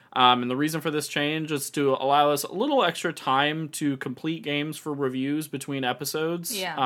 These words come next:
Speaker 1: Um, and just, I think it's going to help us have even better content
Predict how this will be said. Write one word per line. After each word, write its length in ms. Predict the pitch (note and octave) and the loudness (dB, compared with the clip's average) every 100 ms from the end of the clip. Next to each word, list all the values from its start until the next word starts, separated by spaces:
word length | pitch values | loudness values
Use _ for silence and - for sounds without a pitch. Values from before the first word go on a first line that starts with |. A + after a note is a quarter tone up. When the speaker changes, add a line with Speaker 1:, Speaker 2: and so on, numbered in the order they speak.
| B2+ A#2+ | 2 0
Speaker 1:
Um, 240 | A2+ G#2+ _ - - - | -4 -10 _ -20 -20 -6
and 160 | C#3 | -2
just, 360 | D3 D3+ - - - | 2 2 0 -6 0
I 80 | C3+ | 0
think 300 | C#3 F3 F3 | 2 -2 -2
it's 140 | D#3 | -6
going 280 | - D3+ D3 | -2 -2 0
to 60 | C#3+ | 0
help 240 | C#3 C3+ | 0 2
us 160 | C3+ - | 0 2
have 420 | C3 B2 A2+ - _ _ _ - | 4 4 2 -6 _ _ _ -2
even 240 | D3+ C#3+ | 0 2
better 240 | C3 C#3 C3 | 2 2 0
content 600 | - B2+ C#3 - F#3+ | -2 0 0 0 -2